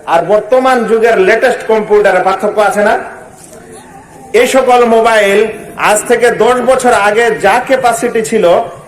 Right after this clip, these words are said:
বর্তমান যুগে কি হয়েছে? বৃদ্ধি পেয়েছে, ভালো হয়েছে।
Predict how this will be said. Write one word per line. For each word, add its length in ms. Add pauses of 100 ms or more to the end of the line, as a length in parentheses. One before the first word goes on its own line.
(140)
বর্তমান 520
যুগে 220
কি 180
হয়েছে? 420 (600)
বৃদ্ধি 420
পেয়েছে, 360
ভালো 320
হয়েছে। 440